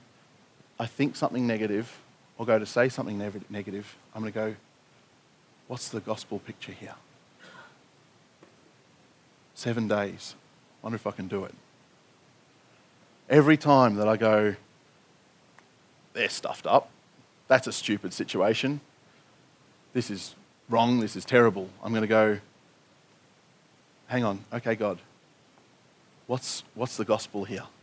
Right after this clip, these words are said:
And it might be. There's injustice in the world that's stuffed up.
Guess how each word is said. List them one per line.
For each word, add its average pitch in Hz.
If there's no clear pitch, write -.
And 175
it 143
might 170
be. 104
There's 151
injustice 156
in 139
the 120
world 120
that's 135
stuffed -
up. 156